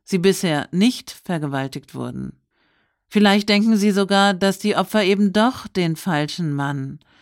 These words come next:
die falsche Uhrzeit, das falsche Getränk oder Kleid gewählt haben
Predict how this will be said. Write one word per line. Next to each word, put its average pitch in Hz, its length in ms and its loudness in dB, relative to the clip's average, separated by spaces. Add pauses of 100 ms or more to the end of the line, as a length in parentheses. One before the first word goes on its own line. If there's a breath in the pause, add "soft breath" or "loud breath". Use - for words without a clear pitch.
(280 soft breath)
die 180 80 0
falsche 170 460 0
Uhrzeit, 160 920 -6 (100)
das 175 200 -2
falsche 185 320 2
Getränk 185 520 -2
oder 147 300 -2
Kleid 185 420 -4
gewählt 147 400 -6
haben 131 360 -6